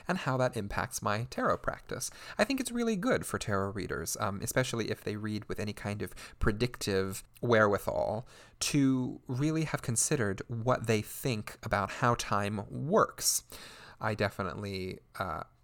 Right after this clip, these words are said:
came up with a few conclusions this week. I came up with a theory, uh, and I put it to paper and just kind of ruminated on it a little. And I thought, this will be helpful when I resume reading tarot cards, because it's important to know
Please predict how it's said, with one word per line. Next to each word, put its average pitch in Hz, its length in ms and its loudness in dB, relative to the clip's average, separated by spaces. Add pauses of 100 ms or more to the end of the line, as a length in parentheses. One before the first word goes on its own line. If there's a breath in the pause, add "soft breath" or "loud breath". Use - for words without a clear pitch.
came 101 200 -2
up 92 120 -4
with 101 100 0
a 113 40 -6
few 90 160 -6
conclusions 151 560 0
this 165 180 -4
week. 220 160 -4
I - 80 0
came 95 240 -2
up - 180 -6
with - 140 -4
a - 60 -12
theory, 107 600 -2 (460 loud breath)
uh, 90 400 -2 (100)
and 98 380 -2
I 98 160 -2
put - 200 2
it 104 100 -2
to - 100 -4
paper 165 580 -4
and 101 460 -6
just - 260 -6
kind - 160 -4
of 147 160 -2
ruminated 131 680 4
on 90 180 2
it 95 120 -6
a 101 60 -4
little. - 340 -6
And 113 100 0
I 113 100 0
thought, 117 340 2
this 143 200 4
will 180 120 0
be 165 160 -4
helpful - 540 -6 (160 loud breath)
when 107 160 -2
I 110 100 -2
resume 104 580 -4
reading 98 320 -2
tarot 202 340 2
cards, 117 360 2
because 175 360 2 (440 loud breath)
it's - 140 0
important 180 440 2
to - 100 2
know 147 380 4